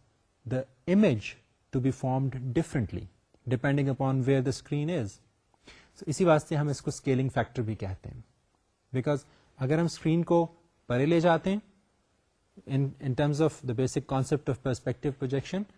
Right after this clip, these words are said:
we will be having a distant view of the object. قریب لے آتے ہیں، we are going to have a different view. So this is going to act as the scaling factor at the end of the day, depending upon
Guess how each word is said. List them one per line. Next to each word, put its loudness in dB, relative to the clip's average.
we 0
will -2
be -2
having -2
a -4
distant -2
view 4
of -20
the 0
object. -10
قریب 0
لے 2
آتے 2
ہیں، -4
we -8
are -6
going -6
to -4
have -6
a -6
different -8
view. -12
So 2
this 2
is -4
going 0
to -6
act -4
as -4
the -2
scaling 2
factor -4
at -4
the -8
end -6
of -8
the -6
day, -6
depending 0
upon -2